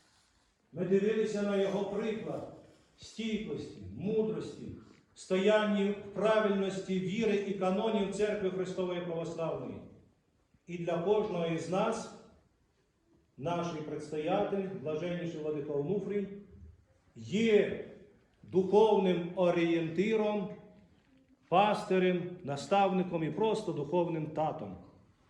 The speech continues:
Тому сьогодні ми благаємо Божу милість, щоб Господь зміцнив нашого предстоятеля.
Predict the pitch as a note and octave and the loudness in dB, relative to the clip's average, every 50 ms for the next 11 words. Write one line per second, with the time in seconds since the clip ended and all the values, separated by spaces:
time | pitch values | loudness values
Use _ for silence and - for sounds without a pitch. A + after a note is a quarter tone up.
0 | _ _ _ - - - - _ _ - - E3 F3 F#3+ G#3 A3 A3+ G#3+ G#3 F3 | _ _ _ -20 -20 -20 -20 _ _ -4 2 4 6 6 8 8 8 8 8 6
1 | - - - - - - - - - - _ _ _ _ _ _ _ _ _ _ | 4 2 -6 -8 -12 -14 -18 -20 -20 -20 _ _ _ _ _ _ _ _ _ _
2 | _ _ _ _ - - - G3 G#3 F#3 G#3 A3+ A3+ A3 F#3 D#3+ E3+ F3 E3 C#3+ | _ _ _ _ -8 2 6 8 8 10 10 8 8 6 6 4 4 2 2 2
3 | - A2 - - - - - - - _ _ _ _ _ _ _ _ _ _ _ | 0 -4 -8 -12 -14 -16 -20 -20 -20 _ _ _ _ _ _ _ _ _ _ _
4 | _ _ _ _ _ _ _ _ _ - - _ _ - - - - - - C#3 | _ _ _ _ _ _ _ _ _ -20 -20 _ _ -20 -20 -20 -18 -6 2 4
5 | E3+ F#3 F3 F3+ F#3 E3+ F3 G3+ G#3 G3 G3 F#3 F#3 E3+ D3+ G3 A#3 A3+ G3+ - | 4 6 8 8 6 8 8 8 8 8 8 6 4 4 6 6 6 6 6 6
6 | G3 G3 G3 F#3+ F3+ E3+ D3 C3 A#2+ A#2 - - - - - - - - - _ | 4 4 4 6 6 4 4 2 -2 -4 -6 -10 -14 -16 -20 -20 -20 -20 -20 _
7 | - - E3 D#3 F3 D3+ D3 E3 - - - G3 G3+ G3+ F#3 - - - - - | -6 -4 -2 0 0 2 2 0 0 0 2 6 6 6 6 6 0 -6 -10 -14
8 | - - - - - - - - - - _ - A2+ G#2+ A#2 E3 F3 F3 F3 F3 | -16 -18 -20 -20 -20 -20 -20 -20 -20 -20 _ -16 -12 -4 0 2 2 2 2 2
9 | F3+ F3+ E3+ E3+ E3+ D#3 E3 D#3+ D3+ C#3+ - D3+ C#3+ - - - D3+ D3 D#3 F3 | 2 2 2 2 2 0 0 0 0 0 0 -2 -4 -6 -4 -4 -2 2 2 4
10 | F#3+ F#3+ F#3+ F#3+ F#3 F#3 F3 F3 F3 - - | 2 2 2 0 2 2 2 0 0 -4 -8